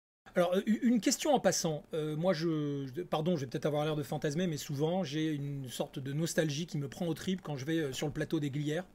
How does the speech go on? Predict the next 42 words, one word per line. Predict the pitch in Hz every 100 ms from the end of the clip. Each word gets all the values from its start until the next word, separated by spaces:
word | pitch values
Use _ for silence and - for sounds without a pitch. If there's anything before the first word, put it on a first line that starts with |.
| - - - - - - - - -
où | 147
je | 139
vais | 156
régulièrement, | 156 151 160 156 160 170 165 147
euh, | 131 131 127 127 127 143 143 147 147 151 147 147 147
en |
pèlerinage. | 147 175 156 156 170 185 123 - - - - -
Et, | 160 160
euh, | 151 143
vous | 131 131
avez | 143 131 160
ce | 160 151
monument, | 147 151 151 147 147 156
euh, | 139
aux | 135
morts, | 139 143 151 139
et |
cetera. | - 120 139 156 175
Six | - - - -
cents | - 165
et | 160
quelques | - 151 143
personnes, | 143 139 160 156 156
euh, | 135 131 127 127
se | -
sont | - 143
engagées | 135 143 160
dans | 143
la | 131
résistance. | 127 131 - 151 156
Euh, | 135
même | 139 151
De | 147
Gaulle | 143 151
les | 139
a | 139
pas | 135
tout | 131
de |
suite | 156
reconnues, | - 139 139 151
mais | 131